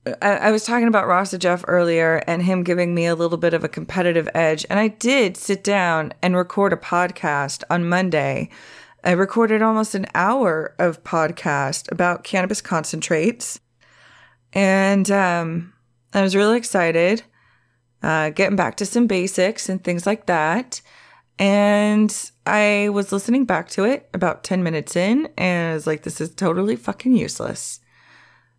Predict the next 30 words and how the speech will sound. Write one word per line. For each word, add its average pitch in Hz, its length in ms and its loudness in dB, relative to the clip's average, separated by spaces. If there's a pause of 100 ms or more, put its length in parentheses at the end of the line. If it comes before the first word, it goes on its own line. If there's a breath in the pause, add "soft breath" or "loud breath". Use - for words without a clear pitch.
(140)
I 190 100 2
don't 247 160 4
even 233 160 4
know 233 80 4
what 220 100 4
I'm 196 80 0
talking 202 380 -2
about, 156 420 -2 (120)
and 190 100 0
I'm 277 200 2
the 359 80 -2
one 349 180 0
fucking 277 460 0
talking." 220 640 -2 (1500 soft breath)
<sighs> - 60 -16 (1600 loud breath)
So, 208 240 0 (160)
a-, - 20 -2
and 214 300 2
that's 240 160 0
the 269 60 -2
problem 233 360 0
with 208 140 0
depression, 180 440 -2
is 170 160 -4
sometimes 196 840 0
you 180 80 -2
can, 170 480 -4 (840)
you 180 120 0
can 185 160 0
push - 680 -4